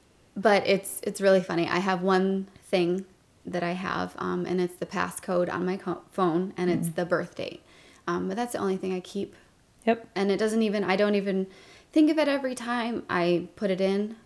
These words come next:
Speaker 1: but sometimes it'll catch me off guard, like, "Oh my goodness, it's been two years. Wow, we've been through a lot in two years. Okay."
Speaker 2: Yeah.
Speaker 1: You know, and just seeing, trying to see the good in all of that.
Speaker 2: Yep.
Speaker 1: Yeah, and I really do. I, I'm so thankful for where, where I am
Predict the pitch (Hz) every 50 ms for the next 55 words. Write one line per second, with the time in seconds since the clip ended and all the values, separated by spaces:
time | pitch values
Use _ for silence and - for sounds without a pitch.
0 | _ - - 190 185 165 - - - - - - 196 190 180 196 180 180 180 -
1 | 180 170 175 - 202 185 - - 190 190 - - 175 - - 170 170 170 180 180
2 | 180 - - - - _ _ _ _ _ - 247 262 214 190 202 208 190 180 180
3 | - - - - - 196 196 190 - - 196 185 185 185 170 180 185 - - -
4 | - - - - - - - - - - - - - - - - - _ _ -
5 | 208 233 247 208 185 185 190 220 214 202 185 180 202 190 180 208 254 240 - -
6 | 196 - 202 190 175 170 - 175 175 208 202 196 247 311 285 202 185 185 190 -
7 | 180 165 147 214 220 214 202 202 202 185 185 196 196 202 185 196 185 - - 220
8 | 208 202 196 185 180 196 - - - - - - _ _ - - 247 233 220 208
9 | 196 - 226 196 190 175 - 262 240 214 185 190 202 - - - 196 196 190 -
10 | 175 180 175 175 170 160 170 170 165 156 147 - - - - _ _ - - 185
11 | 202 - - - 208 180 180 175 156 - 175 190 190 190 196 202 196 190 185 170
12 | 180 160 160 - - 170 165 - - - _ _ _ _ _ _ _ _ _ _
13 | _ 185 196 196 180 - - 240 240 220 208 190 180 175 - 185 175 - 185 180
14 | 175 165 165 165 165 - - 180 185 180 175 170 165 175 170 170 170 175 180